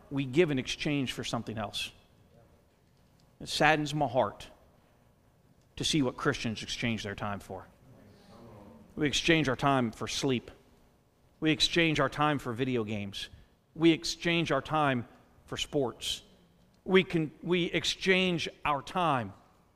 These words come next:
or redeem our time. Don't get mad at me, for social media, T V, the news,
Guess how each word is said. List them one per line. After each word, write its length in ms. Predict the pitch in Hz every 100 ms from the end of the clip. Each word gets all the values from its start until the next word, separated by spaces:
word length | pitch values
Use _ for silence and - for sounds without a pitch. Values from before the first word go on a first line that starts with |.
| _ _ -
or 160 | 165
redeem 540 | 151 147 117 185 180 196
our 200 | 180 -
time. 500 | - 180 160 135 107 - - - - _ _ _ _ _ _ _ _ -
Don't 140 | 127
get 100 | 156
mad 200 | 143 175
at 160 | 151 127
me, 220 | 123 120 - - - - _ _ _ _ _ _ _ _ _
for 400 | - 135 113 - - - _ _ _ _ _ - - _ _ _ -
social 340 | - 143 147
media, 380 | 131 135 117 101 - - - _ _ _ _ _ - _ - - - - - - - -
T 240 | 165 170
V, 360 | 143 156 131 98 - - _ _ _ _ _ _ _ _ _ _ _
the 100 | 143
news, 720 | 139 160 160 139 110 - -